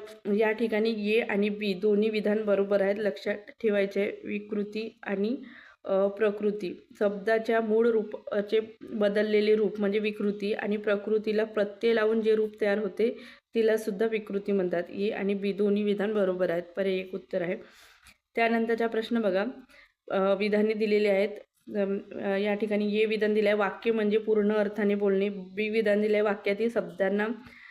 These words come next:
शब्दांना पद म्हणतात. आणि सी विधान दिलं आहे की वाक्य म्हणजे शब्दाची मांडणी होय. तर,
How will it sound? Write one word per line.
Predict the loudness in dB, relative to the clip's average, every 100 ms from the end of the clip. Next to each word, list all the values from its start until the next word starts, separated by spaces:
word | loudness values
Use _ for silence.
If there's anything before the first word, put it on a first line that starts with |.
| -20 -6
शब्दांना | -2 0 2 2 2
पद | 2 2 2
म्हणतात. | 2 2 0 0
आणि | 0 0 2 0
सी | -2 -4
विधान | -2 2 2
दिलं | 2
आहे | 0
की | -2 -2
वाक्य | 0 -2 -4 -2
म्हणजे | 0 2 2 0 -2 -14 -20 _
शब्दाची | -2 0 0 0 0
मांडणी | 0 2 2
होय. | 0 0 -2 -4 -18 _ _ _ _ _ _ _ _ -12 -2
तर, | 2